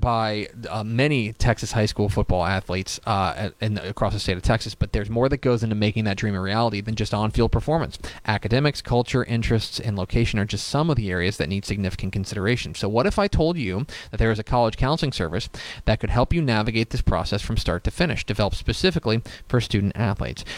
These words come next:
That's where our friends at Athletes to Athletes comes in. Headquartered right here in Texas, Athletes to Athletes is just what you need. As the best college counseling service available to student athletes, this local business helps you navigate the waters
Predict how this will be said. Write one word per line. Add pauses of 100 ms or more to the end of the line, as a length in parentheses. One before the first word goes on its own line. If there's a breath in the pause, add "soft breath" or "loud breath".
That's
where
our
friends
at
Athletes
to
Athletes
comes
in. (280 loud breath)
Headquartered
right
here
in
Texas, (240 loud breath)
Athletes
to
Athletes
is
just
what
you
need. (200 loud breath)
As
the
best
college
counseling
service
available
to
student
athletes,
this
local
business (240 loud breath)
helps
you
navigate
the
waters